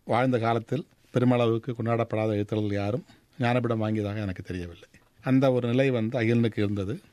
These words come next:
அவருக்கு கல்வியாளர்கள் மத்தியில் பெரும் புகழ் இருந்தது, வாசகர்கள் மத்தியில் இருந்தது.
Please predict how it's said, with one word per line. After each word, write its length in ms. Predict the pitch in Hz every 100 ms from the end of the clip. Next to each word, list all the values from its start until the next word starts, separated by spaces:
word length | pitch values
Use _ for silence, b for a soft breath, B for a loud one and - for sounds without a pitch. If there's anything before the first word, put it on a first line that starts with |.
| _
அவருக்கு 640 | - 113 107 - 98 98 95 - _
கல்வியாளர்கள் 500 | 151 131 135 127 113
மத்தியில் 440 | 107 107 107 92 98
பெரும் 200 | 110 104
புகழ் 220 | 107 107
இருந்தது, 340 | 95 92 104
வாசகர்கள் 400 | 123 107 110 107
மத்தியில் 320 | 98 92 92 90
இருந்தது. 300 | 92 92